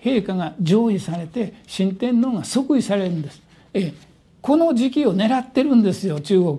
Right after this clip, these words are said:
は。我々は、そして来年の、お、おそらく夏には、え、参議院選挙がありますからね。私は何度も申し上げています。来年の参議院選挙までが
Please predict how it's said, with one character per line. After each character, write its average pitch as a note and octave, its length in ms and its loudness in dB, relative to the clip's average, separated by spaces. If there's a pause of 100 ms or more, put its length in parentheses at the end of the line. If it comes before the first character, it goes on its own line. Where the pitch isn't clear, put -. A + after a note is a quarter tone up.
(120)
は。 - 140 -14 (1700)
我 F#3 180 0
々 F#3 200 0
は、 F#3 320 -4
そ G#3 160 0
し G#3 60 -6
て G3+ 380 0
来 F#3 220 -2
年 F3 240 -4
の、 E3+ 560 -6
お、 - 40 -14
お - 40 -14
そ G3+ 100 -4
ら F3 120 -4
く F3+ 80 -4
夏 E3+ 260 -6
に F#3 140 -4
は、 A#3 160 -6 (280)
え、 E3 160 -8
参 E3+ 240 -4
議 F3 80 0
院 F3+ 80 0
選 F3+ 180 -2
挙 D#3+ 140 -6
が D#3+ 80 -6
あ E3 60 -4
り F3+ 80 -2
ま F3+ 140 -2
す - 80 -18
か E3+ 100 -8
ら D#3 100 -8
ね。 B3+ 120 -8 (280)
私 F#3+ 240 -4
は G#3 60 0
何 A3+ 420 -4
度 D#4+ 160 0
も A3 200 2
申 - 40 -8
し F#3 40 -4
上 F#3+ 60 -4
げ D#3+ 60 -8
て E3+ 100 -12
い E3 40 -10
ま D#3 120 -14
す。 - 80 -20 (280)
来 F#3+ 220 2
年 G3 160 0
の F#3+ 80 -2
参 G3+ 260 -2
議 G#3 60 2
院 G3+ 100 0
選 A3 200 0
挙 G3+ 140 0
ま G#3 140 -2
で C#4 80 0
が C#4 220 0